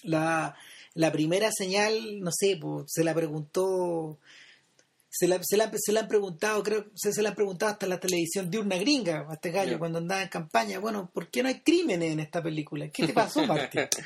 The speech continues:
Speaker 2: <laughs>
Speaker 1: Claro, ¿por qué no hay balas? ¿Por qué no hay pistolas? Y, eh, el,
Speaker 2: ¿Qué
Speaker 1: es
Speaker 2: te-, qué pregunta más básica en realidad? <laughs>
Speaker 1: Bueno, de televisión diurna, po.
Speaker 2: Ya.
Speaker 1: Entonces,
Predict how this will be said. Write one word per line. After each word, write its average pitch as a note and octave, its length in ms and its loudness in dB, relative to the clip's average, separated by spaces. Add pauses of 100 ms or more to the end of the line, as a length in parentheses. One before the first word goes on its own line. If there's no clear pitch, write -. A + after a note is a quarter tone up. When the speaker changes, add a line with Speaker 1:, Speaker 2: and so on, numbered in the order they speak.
(120)
Speaker 2:
<laughs> - 360 -8
Speaker 1:
Claro, G3+ 380 2
¿por E3+ 140 -4
qué A3+ 100 2
no B3 60 0
hay A#3+ 80 0
balas? A3 460 2
¿Por E3+ 180 -4
qué A3 120 -2
no A3 60 -2
hay G#3 80 0
pistolas? G3 600 0
Y, F3+ 300 -4 (580)
eh, G#3 360 0
el, F#3 640 0 (220)
Speaker 2:
¿Qué A#3 100 2
Speaker 1:
es - 60 2
Speaker 2:
te-, - 200 -2
qué A#3+ 120 0
pregunta B3 280 2
más A#3+ 160 0
básica A3+ 320 2
en F3 80 0
realidad? E3+ 300 -4
<laughs> G3+ 220 0
Speaker 1:
Bueno, C#4+ 340 4 (400)
de G#3 140 8
televisión A3 520 4
diurna, A#3+ 440 2
po. - 100 -2
Speaker 2:
Ya. D3 240 2
Speaker 1:
Entonces, A3 500 0